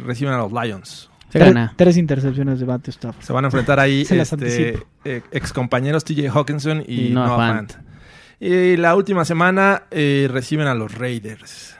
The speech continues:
Speaker 2: Se gana.
Speaker 3: Ese se gana.
Speaker 1: ¿Sí?
Speaker 3: Eh,
Speaker 1: Entonces,
Speaker 3: volvemos, volvemos a compar-, a uno uno con
Speaker 1: estamos
Speaker 3: los
Speaker 1: hablando
Speaker 3: Raiders.
Speaker 1: que si bien nos va, eh, vamos
Speaker 3: Siete.
Speaker 1: a tener ocho ganados, siete ganados.
Speaker 3: Yo creo que si nos, si bien nos va, siete ganados. Así,
Speaker 2: Sí, yo también.
Speaker 3: un buen escenario, siete nueve.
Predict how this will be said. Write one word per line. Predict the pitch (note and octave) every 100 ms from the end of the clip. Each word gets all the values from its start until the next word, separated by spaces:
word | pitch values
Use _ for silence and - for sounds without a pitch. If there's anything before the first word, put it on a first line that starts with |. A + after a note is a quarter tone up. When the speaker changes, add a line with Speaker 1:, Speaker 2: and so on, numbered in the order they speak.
| -
Speaker 2:
Se | F3+
gana. | D#3+ A#2+ A2 - -
Speaker 3:
Ese | F3
se | D#3+ A#2+
gana. | F2 B2+ -
Speaker 1:
¿Sí? | -
Speaker 3:
Eh, | D3 A#3+ D3+ D3+
Speaker 1:
Entonces, | D3+
Speaker 3:
volvemos, | E3 F#3 F3
volvemos | F3 F#3 G3 D#3+
a | C3+ C3
compar-, | C3 C3 B2+ -
a | B2 A#2+ C3
uno | D#3 D3+
uno | C3 B2 A#2+ -
con | B2
Speaker 1:
estamos | A#2+ G#3+
Speaker 3:
los |
Speaker 1:
hablando | F3 F3
Speaker 3:
Raiders. | G3 D3+
Speaker 1:
que | -
si | - C#3
bien | D#3+ F#3+
nos | D#3+
va, | D#3 F3 - -
eh, | D#3 C3 B2+ B2 B2 A#2+ A#2+ A2+
vamos | B2+ B2+ A#2+ C3
Speaker 3:
Siete. | D3 C#3
Speaker 1:
a | C3
tener | C#3 C3+ -
ocho | C3+ C3+ C#3
ganados, | B2 C#3 D#3+ F3
siete | - - - C3 B2+
ganados. | B2 C#3 F#3 F#3+ - - _ -
Speaker 3:
Yo | G3
creo | C4+
que | F3
si | F3
nos, | E3+ D#3
si | D3
bien | F#3 A#3+
nos | D4 E3
va, | F#3+ G#3+
siete | - E3 F3+
ganados. | C#3+ A#2 F#2 - -
Así, | B2 F#3 F3+
Speaker 2:
Sí, |
yo | E3 D3+
también. | C3 A2 D3+
Speaker 3:
un | D#3
buen | D3+
escenario, | D3+ C#3 C#3 C3+
siete | E3 D#3+ D#3
nueve. | C#3 B2